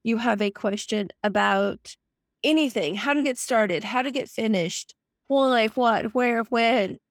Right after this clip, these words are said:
anything that you're curious about publishing, about writing,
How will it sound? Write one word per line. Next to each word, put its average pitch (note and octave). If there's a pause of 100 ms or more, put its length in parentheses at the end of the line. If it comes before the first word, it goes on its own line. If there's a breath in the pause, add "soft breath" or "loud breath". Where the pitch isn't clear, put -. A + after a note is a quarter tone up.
anything A#3 (500)
that G#3
you're B3+
curious A3+
about G3+
publishing, A3
about G3
writing, G3+